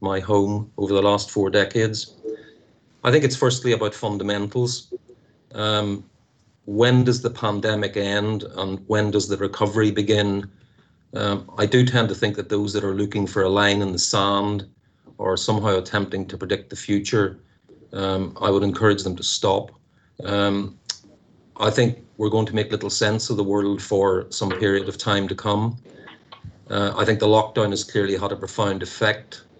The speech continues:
uh, on cities like Sheffield. It's affected people. I think we should remember those who have died in our city from the pandemic. And it's also had an impact on business.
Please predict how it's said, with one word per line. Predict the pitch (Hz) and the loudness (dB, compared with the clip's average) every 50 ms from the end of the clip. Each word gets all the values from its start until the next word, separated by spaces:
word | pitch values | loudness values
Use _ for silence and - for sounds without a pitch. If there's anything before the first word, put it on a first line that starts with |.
| _ _ _ _ | _ _ _ _
uh, | - - - - | -18 -18 -12 -8
on | 95 98 | -6 -6
cities | 95 - - 107 104 104 98 98 | -4 0 -2 0 0 0 -4 -2
like | 107 101 95 - | -2 -4 -4 -4
Sheffield. | - - 104 101 - - 107 107 107 107 - - _ _ - - 320 320 - - _ _ _ _ _ _ | -2 -2 -2 -2 0 0 0 0 -2 -4 -6 -14 _ _ -14 -10 -10 -10 -10 -12 _ _ _ _ _ _
It's | - - - | -8 -6 -6
affected | - - - 104 101 - - 87 85 - | -4 0 0 -2 0 -2 -8 -10 -12 -6
people. | - - 104 101 - 107 104 101 101 104 - _ _ _ _ _ - - | -4 -4 -4 -2 -2 -2 -2 -2 -4 -6 -14 _ _ _ _ _ -12 -6
I | |
think | 92 104 92 95 | -6 -6 -6 -4
we | 92 | -4
should | - - 101 | -4 -2 -2
remember | 98 98 101 101 98 98 101 | 0 0 2 2 2 2 2
those | 90 98 95 95 - | 2 0 0 0 -2
who | - 98 | -2 -2
have | 92 90 - | -2 -2 0
died | - 110 101 101 98 101 104 | 0 2 4 6 6 6 6
in | 101 101 | 4 4
our | 98 98 | 2 0
city | - - 110 95 117 117 113 110 - - _ _ - - - - - _ _ | 0 0 0 2 2 2 0 0 -4 -14 _ _ -16 -16 -14 -16 -16 _ _
from | - 98 101 | -6 -4 -4
the | 95 | -4
pandemic. | - - 107 101 101 98 104 101 101 107 113 127 - - _ _ - - - - - - _ _ _ _ | -2 0 2 2 4 4 2 2 2 2 0 0 -4 -12 _ _ -20 -20 -20 -20 -20 -20 _ _ _ _
And | 107 107 110 | 0 2 2
it's | 113 - | 4 4
also | 127 117 113 - 120 104 | 4 4 4 2 2 0
had | 104 107 | 2 0
an | 101 104 | 0 -2
impact | 101 98 95 - 104 - - | -2 -4 -2 -4 -4 -4 -4
on | 98 95 92 | -8 -6 -4
business. | 101 101 104 113 113 110 110 - - - _ | -4 -2 -2 -2 -2 -2 -4 -8 -12 -14 _